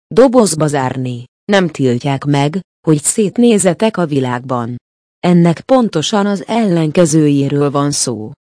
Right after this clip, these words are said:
Tanításaink szabadá kívánnak tenni benneteket érzelmeitek és intellektusotok tisztelete mellett.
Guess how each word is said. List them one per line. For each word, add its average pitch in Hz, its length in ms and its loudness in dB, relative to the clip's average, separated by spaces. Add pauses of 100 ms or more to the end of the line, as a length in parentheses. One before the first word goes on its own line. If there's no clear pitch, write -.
(460)
Tanításaink 165 880 2
szabadá 143 600 0
kívánnak 127 800 -4
tenni 143 400 0
benneteket 147 840 -2
érzelmeitek 156 1040 0
és 220 240 -2
intellektusotok 143 1200 -2
tisztelete 143 680 -2
mellett. 113 680 -6